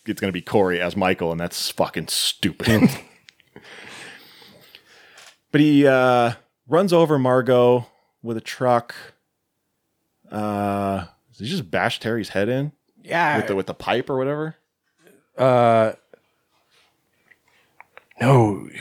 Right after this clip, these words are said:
Speaker 2: what does he do? He, fuck, I can't remember how he knocks him down. So, yeah, he, he runs over Margot.
Speaker 1: Mm-hmm.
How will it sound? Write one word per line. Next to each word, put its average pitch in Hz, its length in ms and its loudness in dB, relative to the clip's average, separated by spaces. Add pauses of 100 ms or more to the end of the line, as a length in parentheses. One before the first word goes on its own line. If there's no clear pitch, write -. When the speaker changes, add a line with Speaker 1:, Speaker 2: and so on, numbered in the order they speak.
Speaker 2:
what 143 80 0
does 131 120 0
he 113 60 -8
do? - 280 -10 (240)
He, - 180 -18 (3250)
fuck, - 320 -2
I - 40 -12
can't 160 220 0
remember 135 260 2
how 127 160 0
he 113 80 0
knocks 110 340 -4
him 101 120 -8
down. 90 480 -8 (1300)
So, 143 120 2
yeah, 113 60 4
he, 117 200 -4 (480)
he 113 140 -8
runs 151 260 4
over 170 180 6
Margot. 92 460 -2 (200)
Speaker 1:
Mm-hmm. 104 300 -8